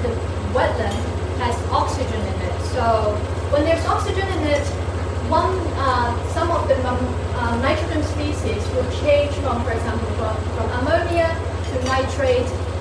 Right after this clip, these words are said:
And then when the condition is right, when there's no oxygen, then the bugs wanted to eat something else. They still wanted to grow, so then they start to eat,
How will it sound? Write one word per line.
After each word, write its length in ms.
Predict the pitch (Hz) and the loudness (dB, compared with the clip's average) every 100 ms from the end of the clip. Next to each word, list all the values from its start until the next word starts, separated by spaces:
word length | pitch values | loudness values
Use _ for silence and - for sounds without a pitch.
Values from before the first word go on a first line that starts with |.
| - - | -4 -2
And 160 | 285 294 | 0 2
then 280 | 285 285 285 | 2 2 0
when 180 | 311 | 0
the 120 | 339 330 | 0 -2
condition 560 | 320 302 453 415 311 | -2 0 0 0 0
is 120 | 247 - - | 0 0 2
right, 320 | 339 254 240 - | 2 4 2 0
when 80 | - | -2
there's 220 | 226 220 - | -2 -2 -2
no 80 | 294 | 2
oxygen, 640 | 359 370 370 330 330 302 294 294 - - - - - | 4 4 2 0 -2 0 0 0 -4 -4 -4 -4 0
then 300 | 269 254 254 | 2 2 2
the 60 | 254 - | 2 2
bugs 280 | 277 294 - 254 | 0 0 0 -2
wanted 240 | 262 262 | -2 -2
to 160 | 240 226 - - - - | -2 -2 -2 -2 -2 -2
eat 80 | 269 - | -4 -2
something 360 | 240 233 - - 208 | -2 -2 -2 -2 -2
else. 180 | 196 - | -2 -2
They 160 | 208 - - | -2 -2 -2
still 140 | 370 | 0
wanted 260 | 311 302 - | 2 2 0
to 60 | - | -2
grow, 340 | 240 233 233 226 - - | 2 2 2 0 -2 -2
so 180 | - 277 | 2 2
then 200 | 277 302 | 2 2
they 140 | - | 2
start 300 | 247 - 233 - | 2 0 -2 -2
to 60 | 220 220 | -2 0
eat, 100 | 208 | -2